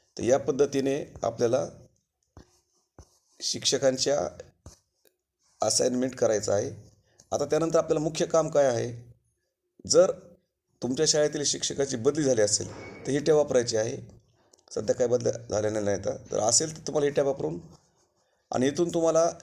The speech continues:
एखादा विद्यार्थ्याचा टीसी जर गेलेला असेल किंवा नवीन विद्यार्थी आले असेल, तर इथून तुम्हाला या टॅबवरून तुम्हाला add and remove student करता येईल.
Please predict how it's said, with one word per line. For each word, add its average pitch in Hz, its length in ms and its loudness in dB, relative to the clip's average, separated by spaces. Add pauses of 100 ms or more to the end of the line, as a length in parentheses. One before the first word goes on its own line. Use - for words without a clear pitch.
एखादा 147 260 0
विद्यार्थ्याचा 147 420 0
टीसी 170 240 4
जर 165 140 2
गेलेला 127 320 4
असेल 87 260 0 (520)
किंवा 117 120 2
नवीन 151 220 2
विद्यार्थी 147 380 2
आले 117 120 4
असेल, - 400 -2
तर - 340 -12
इथून 156 320 0
तुम्हाला 165 360 0 (720)
या 147 160 4
टॅबवरून 147 400 2
तुम्हाला 135 380 0 (460)
add 143 320 6
and 135 180 2
remove 147 220 0
student 151 320 -4
करता 120 300 2
येईल. 90 180 -4